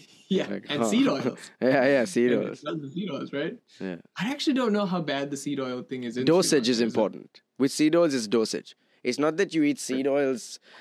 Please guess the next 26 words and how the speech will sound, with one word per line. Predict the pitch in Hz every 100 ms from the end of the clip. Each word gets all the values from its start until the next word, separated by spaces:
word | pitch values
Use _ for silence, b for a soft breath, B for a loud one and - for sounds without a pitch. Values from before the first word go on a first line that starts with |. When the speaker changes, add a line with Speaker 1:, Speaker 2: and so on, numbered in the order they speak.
| B
Speaker 2:
and | - 117
it's | 110
really, | 107 104 131 127 113
like, | - 110 104 107
you're, | 110 110
you're | 107
gonna | 110 113
die. | 110 107 104 147 b b b
It's | 123
just, | 143 151
like, | 139
dosage. | 131 127 - 98
It's | 127 -
like | 165 151
Panadol. | 123 131 127 101
Panadol | 117 123 151 143
is | -
cool, | 147 131
but | 110
not | 113 123
if | 127
you |
take | 127 120
the | 117
whole | 110
pack, | - 76